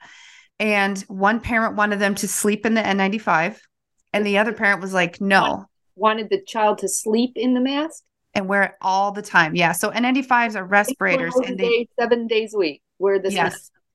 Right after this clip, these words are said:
Speaker 1: They wanted them to wear the N ninety-five respirator, uh, which, by the way, requires medical clearance, fit test, a whole bunch of things. Um, so that one ended up siding with not, <laughs> not, uh, wearing the respirator because I was able to find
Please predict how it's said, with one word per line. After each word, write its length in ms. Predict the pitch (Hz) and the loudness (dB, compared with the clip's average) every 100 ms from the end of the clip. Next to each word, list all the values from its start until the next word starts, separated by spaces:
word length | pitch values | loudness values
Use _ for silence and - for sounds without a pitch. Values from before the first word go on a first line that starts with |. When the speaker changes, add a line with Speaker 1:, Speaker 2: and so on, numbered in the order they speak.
| _ _ _ | _ _ _
Speaker 1:
They 140 | 202 202 | -4 0
wanted 320 | 208 220 226 | 0 0 0
them 140 | 233 | -2
to 120 | 226 | -2
wear 160 | 220 208 | 0 2
the 100 | 190 | 2
N 120 | 185 | 0
ninety-five 480 | 196 196 190 180 180 | 0 0 2 0 0
respirator, 760 | 175 180 - 208 220 247 277 294 _ _ - | -2 -4 -2 -2 0 0 0 -4 _ _ -2
uh, 200 | 180 175 | 0 0
which, 340 | 185 185 - - | -2 -4 -6 -6
by 140 | 180 | -2
the 100 | 208 | 0
way, 240 | 202 185 180 170 | 2 2 0 -2
requires 440 | 196 190 196 185 | -4 0 0 0
medical 320 | 185 190 190 | 0 -2 -2
clearance, 400 | 180 196 180 180 | -2 0 0 -2
fit 180 | - 185 | -4 -4
test, 320 | 180 185 185 | 2 2 2
a 60 | 185 | -2
whole 100 | 180 | 0
bunch 240 | 180 175 | 0 0
of 80 | 175 | -2
things. 400 | 175 165 165 170 - - - - - | 0 0 0 -2 -8 -18 -20 -20 -8
Um, 400 | 185 180 175 175 | -2 0 -2 -6
so 480 | - - 185 175 165 - | -6 0 0 0 -6 -4
that 300 | 185 190 202 | -2 0 0
one 160 | 214 | 0
ended 200 | 208 202 | 0 0
up 140 | 190 190 | 0 -2
siding 480 | - 190 190 196 | 0 0 0 -2
with 240 | 185 190 - | 0 0 0
not, 260 | 185 175 156 - | 2 2 0 -6
<laughs> 100 | 214 | -2
not, 340 | 208 185 185 - | 2 2 0 0
uh, 280 | 180 170 196 _ _ _ - _ | 0 0 -6 _ _ _ -20 _
wearing 300 | 185 190 185 | 0 2 2
the 80 | 180 | 2
respirator 480 | 170 175 - 175 175 | 2 2 0 0 0
because 340 | 175 196 180 | -2 -2 -2
I 160 | 175 180 | 0 0
was 100 | 180 | 2
able 240 | 180 175 | 0 0
to 120 | 175 180 | -2 -4
find 460 | - 180 175 175 | 0 0 0 -6